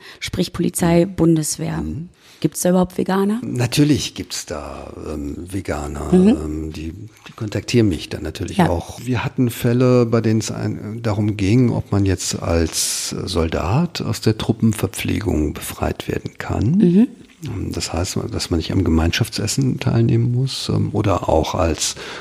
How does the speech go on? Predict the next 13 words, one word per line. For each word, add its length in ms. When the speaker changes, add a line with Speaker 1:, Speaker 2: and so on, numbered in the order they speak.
Speaker 2:
Polizist 640
im 220
Einsatz 480
bei 120
Demonstrationen. 920
Die 80
bekommen 400
dann 140
so 80
eine 140
Art 300
Care-Paket 680
mit. 280